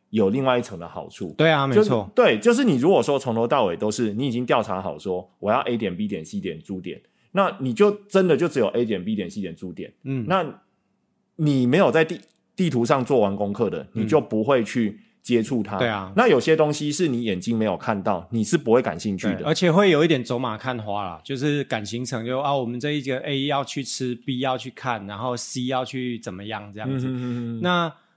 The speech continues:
Speaker 2: 回过头，我觉得我的这种方式就是我会尽量把自己当成一个在地生活的人。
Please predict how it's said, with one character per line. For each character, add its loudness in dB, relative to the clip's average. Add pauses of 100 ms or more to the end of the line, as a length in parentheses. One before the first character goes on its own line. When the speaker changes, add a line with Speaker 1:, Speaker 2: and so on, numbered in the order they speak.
(180)
Speaker 2:
回 -2
过 4
头， 0
我 -2
觉 -2
得 0
我 -6
的 -2
这 2
种 4
方 2
式 0
就 0
是 2
我 -2
会 6
尽 2
量 2
把 -4
自 -6
己 -4
当 -2
成 -6
一 -8
个 -6
在 2
地 -6
生 -6
活 -12
的 -14
人。 -16